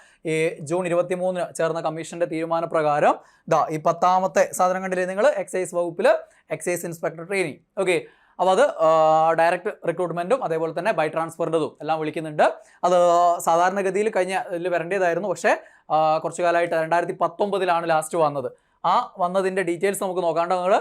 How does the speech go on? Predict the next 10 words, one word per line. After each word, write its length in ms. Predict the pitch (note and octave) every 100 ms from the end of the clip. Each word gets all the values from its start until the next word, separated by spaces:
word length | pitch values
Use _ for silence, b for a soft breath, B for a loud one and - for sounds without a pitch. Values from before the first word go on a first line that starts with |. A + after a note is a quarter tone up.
| - b b
രണ്ടായിരത്തി 300 | F3+ F#3 F#3 F3+
പത്തൊമ്പതിലാണ് 560 | E3+ G3 G3+ G3 F3 D#3
വന്നത്, 280 | D3 D3+ B3+ F3
അത് 100 | G#3
നമുക്ക് 200 | C#4+ A#3 A3+
വിഷയമല്ല. 320 | A3 F#3 D#3+ A3
പക്ഷേ 160 | G3+ A3
ഇത് 80 | C#4
കണ്ടോ 160 | A3+ F#3
നിങ്ങൾ, 160 | F#3